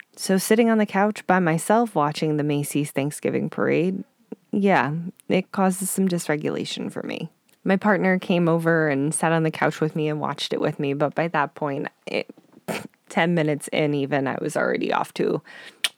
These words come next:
a not-so-great start. So we have emotional dysregulation, and then we build in more and more sensory overload and just general overwhelm.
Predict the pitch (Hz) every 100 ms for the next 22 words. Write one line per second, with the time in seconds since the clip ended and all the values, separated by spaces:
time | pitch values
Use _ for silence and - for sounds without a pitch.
0 | _ - 302 - - - - - - -
1 | - - - - - - 254 170 165 165
2 | 147 143 226 277 - 240 208 190 175 170
3 | 160 151 156 - 156 151 147 175 190 233
4 | 269 285 285 233 226 185 175 175 180 -
5 | 165 160 160 143 147 160 147 - 156 151
6 | 139 143 139 151 - - 139 135 143 139
7 | - 147 - 147 - - 160 - - -
8 | - - 262 285 233 196 151 160 165 151
9 | - 131 156 - - - - 156